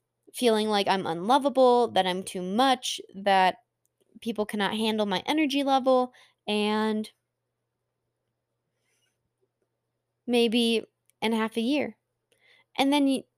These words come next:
you move on, you move through your sadness, the depression, the grief, the heartbreak, whatever it is you're moving through, and you find who you are. You pick up the pieces that are you. And so I'll continue my,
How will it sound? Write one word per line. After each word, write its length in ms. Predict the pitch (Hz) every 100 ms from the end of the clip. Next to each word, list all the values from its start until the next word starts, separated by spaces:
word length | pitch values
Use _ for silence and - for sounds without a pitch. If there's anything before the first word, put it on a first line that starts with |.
| _ -
you 140 | 220 240
move 280 | 226 214
on, 340 | 190 185 185 185
you 60 |
move 240 | 190 208 -
through 140 | 226
your 240 | 214 208 -
sadness, 680 | - 185 185 190 180 -
the 120 | -
depression, 800 | 180 175 - 175 180 165 175 175
the 80 | 170
grief, 680 | 175 165 180 180 180 - - 180
the 320 | 175 170 185
heartbreak, 760 | - 175 - 180 170 165 - _ _ - -
whatever 300 | 208 208 208
it 80 | 196
is 160 | 190
you're 100 | 180
moving 360 | 185 214 202 170
through, 340 | 170 165 208 _ _ _ _
and 600 | 208 214 220 220 226 220 - _ _ _ _ _ _ _ _ _
you 200 | 220 240
find 300 | 233 233 254
who 100 | 247
you 200 | 277 285
are. 400 | 269 294 - 240 _ _ _ _ _ _ -
You 120 | 226
pick 220 | 254 277
up 120 | 294
the 80 | 233
pieces 460 | - 277 - 247 214
that 180 | 220
are 80 | 202
you. 420 | 196 226 277 - - _ _ _ - - - - - -
And 380 | 226 214 214 214
so 140 | -
I'll 160 | 269 302
continue 480 | - 277 403 494 240
my, 300 | 196 175